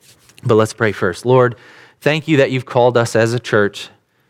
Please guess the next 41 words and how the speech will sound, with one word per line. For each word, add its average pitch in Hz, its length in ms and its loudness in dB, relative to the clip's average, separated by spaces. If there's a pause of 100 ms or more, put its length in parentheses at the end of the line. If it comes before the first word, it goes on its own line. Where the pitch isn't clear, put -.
(300)
to 113 80 2
be 120 160 4
about 110 260 0
your, 110 300 -2
your 110 220 -6
ministry, 107 440 -2
Lord, 90 240 -4
to 107 80 -8
be 113 140 2
about 107 260 0
mission. 95 500 -10
And, 98 400 -10
um, 92 360 -10 (1000)
so 147 280 4
easy, 113 400 0
God, 98 320 0
to 98 60 -12
just 107 260 -4
get 101 300 0 (100)
focused 117 500 -4
on 101 360 -2
us - 400 -4 (640)
and 101 140 0
our 117 180 2
needs 117 440 0
and 98 100 -4
our 110 140 -2
comforts 107 680 -2
and, 90 400 -12
and 95 140 -8
what 104 160 2
we 123 80 0
think 127 300 -2
church 120 260 0
should 123 160 0
look 110 240 2
like 107 240 0
so - 140 -8
that 98 180 -2
we 110 220 -2
can 110 260 -4